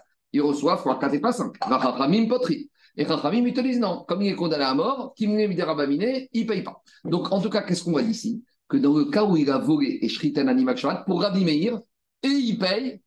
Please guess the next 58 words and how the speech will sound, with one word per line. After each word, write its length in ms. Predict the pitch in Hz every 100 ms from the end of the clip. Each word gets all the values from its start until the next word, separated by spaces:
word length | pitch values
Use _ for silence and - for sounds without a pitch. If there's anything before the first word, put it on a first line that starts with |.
| _
et 60 | 226
il 180 | 240 190
est 60 |
condamné 320 | - 139 143 185
à 60 |
mort. 380 | 247 247 143 - _
Nous, 140 | 220
on 200 | 359 381 214
vient 240 | 175 180
de 60 | 165
dire, 260 | 185 -
tu 140 | 190 185
sais, 420 | - 285 277 240
la 120 | 208
Mishnah 300 | 196 - 240
va 120 | 208
comme 160 | 190 185
Rabbi 200 | 185 180
Meir, 420 | 151 120 147 214 - - -
mais 240 | 170 208
quand 140 | 208 208
il 120 | 202
a 80 | 190
shrité 300 | 196 185 185
Shabbat, 460 | 175 165 190 -
il 60 | 196
n'est 220 | 196 196
con-, 200 | - 185
que 260 | - 240 226
condamné 340 | - 190 175 160
à 100 | 147
mort. 280 | 131 - -
Mais 180 | 123 139
c'est 200 | - -
faux. 320 | 294 285 - _ _ -
On 120 | 196
voit 240 | 185 214
que 100 | -
Rabbi 320 | 196 185 180
Meir, 240 | 175 175 185
il 140 | 175
pense 260 | 156 143 -
que 100 | 139
même 480 | 135 139 165 262 254
quand 140 | 233
il 60 | 226
y 40 |
a 60 | 190
la 120 | 185
condamnation 600 | 175 170 165 151 - 151
à 80 | 139
mort, 380 | 143 202 190 _ _
il 140 | -
y 160 | 202 226
a 160 | 254 277
la 60 |
deuxième 380 | 254 277 277 269
paye. 440 | 269 277 226 143